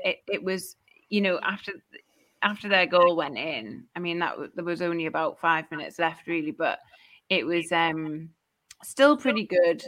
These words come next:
People getting frustrated, as I said, people getting frustrated with Maxi. A long time to be there as well, fourteen extra minutes. It was, like,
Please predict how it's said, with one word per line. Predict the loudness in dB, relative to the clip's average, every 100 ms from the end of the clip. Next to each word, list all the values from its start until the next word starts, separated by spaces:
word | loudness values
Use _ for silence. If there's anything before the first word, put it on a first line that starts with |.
| -8
People | 2 4 4
getting | 2 2
frustrated, | -2 -8 -4 -4 -2 -2
as | -2
I | -2
said, | -4 -4
people | -4 -4
getting | -2 -4
frustrated | -6 -8 -2 0 0 -2
with | -2
Maxi. | -4 -6 -2 -2 -2 -8 -20 _ 0
A |
long | 8 8 8 4
time | 4 2 2 -2
to | -2
be | -2 0
there | 0 -2
as | -4 0
well, | 0 0
fourteen | -6 -6 -6 -6
extra | -6 -8 -6
minutes. | -4 -4 -6 -10
It | -12
was, | -10 -4 -2
like, | -2 -4